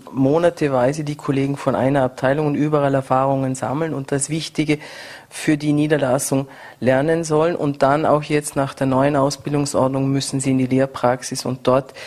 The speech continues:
ihre Erfahrungen sehen, zum sehen, was für ein anderes Arbeiten das ist im Krankenhaus. Aber natürlich, wenn wir einen Fachärztemangel im Krankenhaus haben, ist natürlich die Ausbildung der jungen Ärzte, die benötigt ja auch Zeit.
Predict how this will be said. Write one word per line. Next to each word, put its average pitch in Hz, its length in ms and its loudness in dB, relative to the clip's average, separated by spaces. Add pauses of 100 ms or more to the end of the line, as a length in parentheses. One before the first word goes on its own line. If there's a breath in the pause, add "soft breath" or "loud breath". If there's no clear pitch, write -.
(240 loud breath)
ihre 139 180 2
Erfahrungen 139 640 2
sehen, 143 240 0
zum 143 160 -2
sehen, 143 460 0 (340)
was 143 380 0
für 139 160 2
ein 131 120 0
anderes 143 440 0
Arbeiten 131 580 2
das 127 180 -2
ist 131 160 -4
im 123 100 -2
Krankenhaus. 127 640 -4 (460 loud breath)
Aber 135 200 4
natürlich, 143 600 0
wenn 143 180 0
wir 151 160 2
einen 139 220 2
Fachärztemangel 143 1040 0
im 135 120 0
Krankenhaus 135 760 -2
haben, 131 460 0 (500 loud breath)
ist 151 240 -2
natürlich 151 460 -2
die 156 180 0
Ausbildung 156 680 0
der 143 120 2
jungen 156 340 0
Ärzte, 156 380 0
die 151 120 -4
benötigt 147 680 -2
ja 113 160 6
auch 120 160 0
Zeit. 143 500 -2